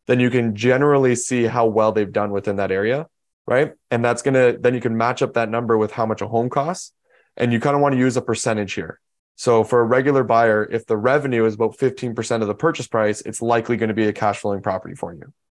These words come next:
right? So if you're buying a million dollar home, it makes a hundred fifty thousand dollars a year, you're good to go, right? Um, and so if you can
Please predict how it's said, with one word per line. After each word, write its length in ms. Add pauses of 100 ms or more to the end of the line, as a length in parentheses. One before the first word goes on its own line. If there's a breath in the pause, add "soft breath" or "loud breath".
(140)
right? 240 (320 loud breath)
So 100
if 60
you're 100
buying 200
a 40
million 260
dollar 200
home, 380 (100)
it 60
makes 180
a 40
hundred 180
fifty 160
thousand 280
dollars 240
a 40
year, 320 (600)
you're 100
good 120
to 40
go, 280 (180)
right? 220 (760 loud breath)
Um, 480
and 160
so 400
if 200
you 120
can 340